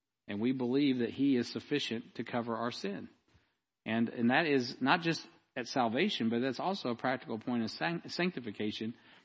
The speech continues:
in our walk with him as we reckon our flesh to be dead and we can embrace our life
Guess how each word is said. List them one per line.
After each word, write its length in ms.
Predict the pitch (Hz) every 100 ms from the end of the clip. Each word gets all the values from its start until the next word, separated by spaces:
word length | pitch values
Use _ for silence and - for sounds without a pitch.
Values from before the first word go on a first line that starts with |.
| _ _
in 140 | 120 123
our 140 | 120
walk 280 | 120 135 135
with 120 | 113
him 260 | 135 147 127
as 140 | 110
we 120 | 117
reckon 380 | 110 123 143 120
our 120 | 110 107
flesh 300 | 120 117 -
to 80 | 107
be 160 | 110
dead 400 | 104 147 117 113 - - - _ _
and 160 | - 120
we 100 | 120
can 120 | 120
embrace 480 | 107 104 123 143 -
our 100 | 110
life 240 | 107 110